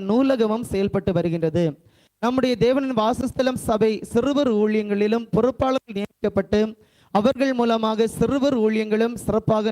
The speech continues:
நடைபெற்று வருகின்றன. அதனுடைய பொறுப்பாளர்களாக சகோதரி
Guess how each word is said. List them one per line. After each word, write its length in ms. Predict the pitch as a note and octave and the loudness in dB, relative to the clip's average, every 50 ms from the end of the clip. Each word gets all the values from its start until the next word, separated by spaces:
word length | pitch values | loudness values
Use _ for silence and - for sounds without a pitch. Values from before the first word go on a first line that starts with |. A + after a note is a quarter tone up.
| F#3+ | 0
நடைபெற்று 380 | F#3 F#3+ G#3 G3+ G#3 F#3+ E3+ G3+ F3+ | 0 0 0 0 -2 -2 0 0 0
வருகின்றன. 400 | F3+ F3 D#3+ E3+ E3+ E3+ F3 D#3+ E3 | 0 0 0 -2 -2 -2 -2 -2 -2
அதனுடைய 320 | F#3 A3+ A#3 G#3+ A3+ G#3+ G#3+ - G3+ | -2 -2 -2 0 0 0 0 0 0
பொறுப்பாளர்களாக 720 | G3 G#3+ G#3+ A3 A3 G#3 G3 G3 G3 F#3+ F#3+ G3 F#3+ F#3+ G#3+ A3 G#3+ A3+ - _ _ _ _ _ _ _ _ _ _ _ _ _ _ _ _ _ _ _ - | -2 0 0 0 0 0 0 0 0 0 0 0 0 0 0 0 0 -2 -6 _ _ _ _ _ _ _ _ _ _ _ _ _ _ _ _ _ _ _ -20
சகோதரி 560 | - - A3+ A3+ G#3+ B3 B3 A#3 A#3 A3+ A3 | -6 -2 -2 2 2 2 2 2 2 0 -2